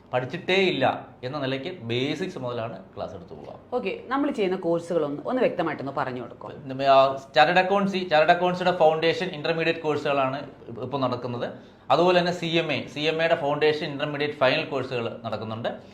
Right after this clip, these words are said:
Speaker 1: അതുപോലെ എ സി സി എ ബാച്ചസ് ഉണ്ട്. അതുപോലെ സി എം എ യു എസ്,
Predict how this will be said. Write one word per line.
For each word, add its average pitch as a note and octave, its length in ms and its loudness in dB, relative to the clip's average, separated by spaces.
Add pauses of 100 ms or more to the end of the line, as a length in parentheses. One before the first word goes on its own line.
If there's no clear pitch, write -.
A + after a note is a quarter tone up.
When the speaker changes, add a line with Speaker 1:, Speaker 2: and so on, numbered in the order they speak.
(180)
Speaker 1:
അതുപോലെ D#3+ 540 2
എ D3 140 2
സി F#3+ 140 2
സി G3 160 2
എ - 380 -2 (460)
ബാച്ചസ് B2 400 0
ഉണ്ട്. G#2 160 -4 (380)
അതുപോലെ D3 200 0
സി D3+ 140 -6
എം D3+ 220 2
എ D3 80 2
യു A#2+ 180 2
എസ്, G#2 180 -4